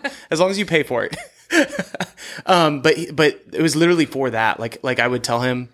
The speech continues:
Speaker 2: what I was frustrated about, and he would oftentimes not actually answer me and just give me tons of questions.
Speaker 1: Hmm.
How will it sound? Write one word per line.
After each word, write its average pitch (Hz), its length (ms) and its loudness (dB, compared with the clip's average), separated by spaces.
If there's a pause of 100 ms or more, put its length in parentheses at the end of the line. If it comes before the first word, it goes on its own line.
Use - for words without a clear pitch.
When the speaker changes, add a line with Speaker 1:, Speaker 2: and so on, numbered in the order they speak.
(460)
Speaker 2:
what 113 100 -4
I - 20 -2
was 107 100 -4
frustrated 160 400 0
about, 165 300 2
and 127 80 0
he 131 100 -2
would 131 180 2
oftentimes 147 580 0
not 123 160 0
actually 117 300 -4
answer 139 260 0
me 185 240 0
and 127 220 -4
just 127 160 -4
give 120 100 -4
me 117 60 -4
tons 113 220 -4
of 110 60 -10
questions. 135 540 -8 (240)
Speaker 1:
Hmm. 190 100 -16